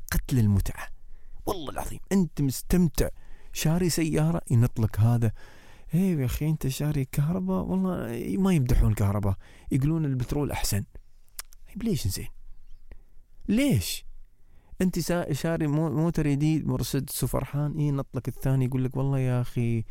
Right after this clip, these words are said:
كيف بترول مع قطع غيارة؟ أنا سمعت إن هالموديل وايد عطالة"، إلا يقتل المتعة عندك.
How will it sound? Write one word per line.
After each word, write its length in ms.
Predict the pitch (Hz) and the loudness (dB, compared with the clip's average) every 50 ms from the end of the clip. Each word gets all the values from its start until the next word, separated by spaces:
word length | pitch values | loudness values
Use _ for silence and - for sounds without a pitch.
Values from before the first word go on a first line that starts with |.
| - - - - - - - | -10 -12 -10 -10 -10 -8 -2
كيف 300 | - - 143 120 113 113 | 0 2 2 4 4 2
بترول 240 | 107 - 117 113 107 | 2 2 2 2 2
مع 140 | 107 104 | 2 2
قطع 320 | 104 - - - - 107 98 | 0 -2 -4 -4 -2 -2 0
غيارة؟ 580 | 104 107 104 107 107 107 107 107 107 107 104 - - - - - - | 2 2 2 4 4 2 2 2 4 2 2 2 -2 -6 -10 -6 -2
أنا 140 | 175 165 143 | 0 0 0
سمعت 340 | 127 - - 120 117 - - | 0 0 -2 -2 0 2 2
إن 120 | 123 113 | 4 4
هالموديل 560 | 107 101 110 110 113 113 110 120 110 107 110 107 | 6 6 6 6 4 4 4 4 4 4 4 4
وايد 260 | 107 113 113 110 110 | 4 4 4 4 2
عطالة"، 480 | 92 - - - 117 117 117 113 117 - - | 0 0 0 0 2 2 2 2 2 0 0
إلا 460 | 294 226 208 185 170 160 151 139 139 | 0 2 2 2 2 2 2 2 0
يقتل 600 | 127 123 135 135 - - - - - - 113 110 | 0 0 -2 -4 -4 -8 -16 -10 -8 -6 -6 -4
المتعة 420 | 107 107 104 113 117 - 107 113 - | -4 -6 -6 -8 -8 -10 -12 -12 -12
عندك. 480 | 107 123 147 - 127 - - - - | -14 -16 -14 -14 -16 -14 -16 -18 -20